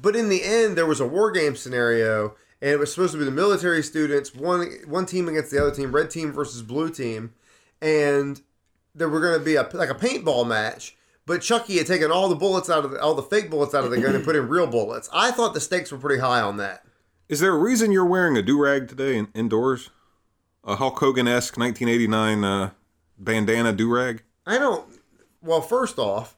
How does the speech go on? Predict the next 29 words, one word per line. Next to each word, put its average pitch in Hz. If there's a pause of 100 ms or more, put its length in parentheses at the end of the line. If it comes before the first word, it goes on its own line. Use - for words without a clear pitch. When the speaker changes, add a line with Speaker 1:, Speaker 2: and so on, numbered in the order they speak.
(120)
Speaker 2:
I, 143
I'm 143
just, 135
I'm 127
Speaker 1:
is 160
that 269
an 240
email 240
you 240
got? 233
Speaker 2:
No, 185
you've 160
had 165
it 143
on 143
all 127
day, 139
Speaker 1:
Oh. 123
Speaker 2:
and 110
I 113
was 113
just -
wondering 117
if 101
there's 101
a 95
reason. 101
Speaker 1:
Is 214
it, 202